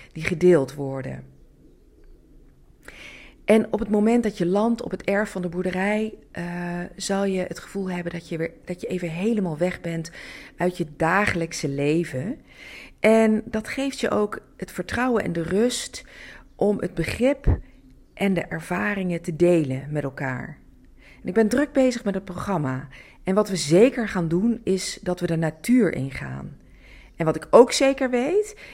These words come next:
is dat we een heerlijke lokale dagverse lunch krijgen. Ehm, en alleen dat al is de moeite waard om te komen. Een ontspannen sfeer, waar alles mag en niets hoeft.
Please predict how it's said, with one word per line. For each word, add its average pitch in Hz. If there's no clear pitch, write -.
is 190
dat 175
we 170
een 156
heerlijke 240
lokale 196
dagverse 175
lunch 170
krijgen. 156
Ehm, 175
en 185
alleen 165
dat 165
al 165
is 160
de 160
moeite 185
waard 180
om 180
te 165
komen. 135
Een 180
ontspannen 202
sfeer, 131
waar 147
alles 247
mag 214
en 165
niets 220
hoeft. 135